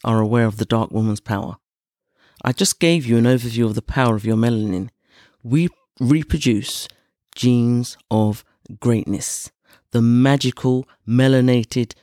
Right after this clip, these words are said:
children. I feel one of my Dark Girl Boss quotes coming on. "We are warriors,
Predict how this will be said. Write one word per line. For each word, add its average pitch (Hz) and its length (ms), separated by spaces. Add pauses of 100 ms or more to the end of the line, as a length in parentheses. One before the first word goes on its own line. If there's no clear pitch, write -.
(220)
children. 117 600 (1080)
I 123 120
feel 120 180
one 110 160
of 107 60
my 110 120
Dark 113 280
Girl 110 140
Boss - 200
quotes - 300
coming 107 260
on. 107 180 (1120)
"We 123 540 (320)
are 113 380 (340)
warriors, 117 760